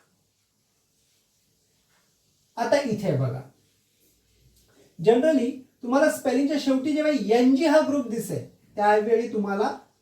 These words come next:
ॲ आवाज काढायचा आहे. जसं की गला ॲ गँग, बला ॲ बँग, रला ॲ रँग. So तुमच्या गोष्ट एक लक्षात आली का?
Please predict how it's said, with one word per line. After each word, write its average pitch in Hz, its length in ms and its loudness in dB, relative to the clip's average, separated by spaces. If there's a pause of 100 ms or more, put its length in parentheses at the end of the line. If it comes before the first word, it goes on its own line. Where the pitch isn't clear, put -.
(140)
ॲ 226 100 0
आवाज 190 360 2
काढायचा 147 360 -6
आहे. 143 80 -10
जसं 202 260 -6
की 233 140 -8 (460)
गला 233 340 4 (180)
ॲ 202 140 -4 (720)
गँग, 180 1000 0 (920)
बला 208 680 0 (100)
ॲ 185 220 -4 (460)
बँग, 170 1300 -2 (560)
रला 214 520 2 (920)
ॲ 190 180 -4 (480)
रँग. 165 1080 -2 (480)
So 277 100 -2
तुमच्या 285 280 4 (100)
गोष्ट 262 280 0
एक 320 180 -4
लक्षात 277 260 -2
आली 277 160 4
का? 269 180 -2